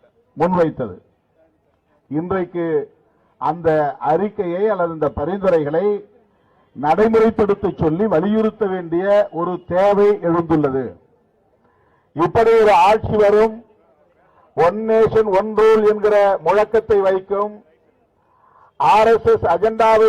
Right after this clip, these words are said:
முன்னிறுத்தி தேசிய கல்விக் கொள்கைகளை வரையறுக்கும், மாநில அரசுகளுக்கான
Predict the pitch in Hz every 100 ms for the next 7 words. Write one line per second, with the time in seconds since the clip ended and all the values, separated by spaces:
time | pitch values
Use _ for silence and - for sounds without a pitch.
0 | 214 190 214 220 214 - 208 185 208 214
1 | 214 208 185 196 220 - 214 214 208 202
2 | 196 - 208 202 196 202 202 208 202 _
3 | _ _ _ _ _ _ _ _ _ -
4 | 143 185 226 226 226 196 214 - 214 214
5 | 214 208